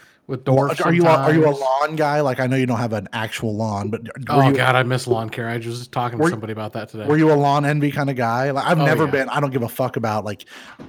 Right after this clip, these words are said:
Speaker 2: I think my boss is, he's big into the lawn care, and he's gotta have, like, the cleanest driveway, and, like, I just don't give a fuck about any of that, but he
Speaker 1: No,
Speaker 2: definitely is
Speaker 1: that's
Speaker 2: like,
Speaker 1: me.
Speaker 2: Is that you?
Speaker 1: That, when I was a, a homeowner, yeah.
Speaker 2: When you were full, full homo?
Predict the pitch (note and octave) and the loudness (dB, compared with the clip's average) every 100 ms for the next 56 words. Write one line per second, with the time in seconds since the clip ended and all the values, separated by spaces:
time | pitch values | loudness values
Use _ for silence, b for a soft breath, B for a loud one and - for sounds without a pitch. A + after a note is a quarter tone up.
0 | - C3 C3+ A#2+ A#2 B2 A#2 A2+ - G2+ | -6 -2 -2 0 -2 0 0 -2 -6 -12
1 | G2 _ _ _ - C3 B2 C3+ B2 A2 | -12 _ _ _ -8 -4 -2 0 0 -2
2 | G#2 G#2 B2+ B2+ A#2+ B2 A#2 A2+ A2+ A#2+ | -2 -2 -2 -2 -2 -2 0 -2 -4 -6
3 | A2 G#2 - A2+ G#2 - B2 B2+ B2 A2+ | -6 -8 -8 -8 -6 -4 -2 -2 -4 -6
4 | G#2+ G#2 C3 B2+ A#2+ - A2+ A2+ A2+ A2+ | -8 -8 -4 -2 -2 -2 -4 -2 -4 -4
5 | G#2 - - A#2+ A#2 G#2 A#2+ G#2 F#2 - | -6 -10 -6 -4 -4 -6 -6 -6 -10 -8
6 | - A2+ - C#3+ C#3+ D3+ D#3 D#3 D#3+ D#3+ | -6 -4 -2 -2 -2 -2 0 0 0 0
7 | B2+ A2 B2+ A2 A#2 B2 A#2 G#2+ A2+ G#2 | -4 -4 -6 -4 -4 -4 -6 -6 -6 -6
8 | G2 G2+ G2 _ _ _ _ A#2 A#2 G#2+ | -8 -14 -16 _ _ _ _ -8 -6 -6
9 | A2 A2 B2+ _ b b _ C3+ D3 B2+ | -6 -6 -8 _ b b _ -4 -2 -6
10 | G#2+ C3+ C3 B2 B2+ B2 A#2+ A2 G#2+ - | -10 -4 2 2 2 -2 -2 -4 -6 -8
11 | A#2+ A2 A2+ E3+ B2+ G2 G#2 B2 G2 F#2 | -8 -6 -6 -6 -6 -6 -6 -6 -8 -12
12 | _ _ _ _ - A#2+ B2 A2+ - A#2 | _ _ _ _ -10 -6 -2 -2 -2 -2
13 | B2 B2+ _ _ - A#2 A#2 A#2+ C3+ | -2 -6 _ _ -4 -2 -2 -2 -4